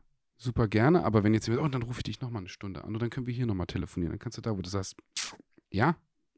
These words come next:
ähm, aber dann müssen wir uns auch anders unterhalten.“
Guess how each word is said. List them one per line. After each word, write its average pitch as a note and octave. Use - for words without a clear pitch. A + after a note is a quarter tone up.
ähm, A2
aber G#2+
dann C3
müssen B2+
wir A#2
uns A#2
auch A#2+
anders A#2+
unterhalten.“ A#2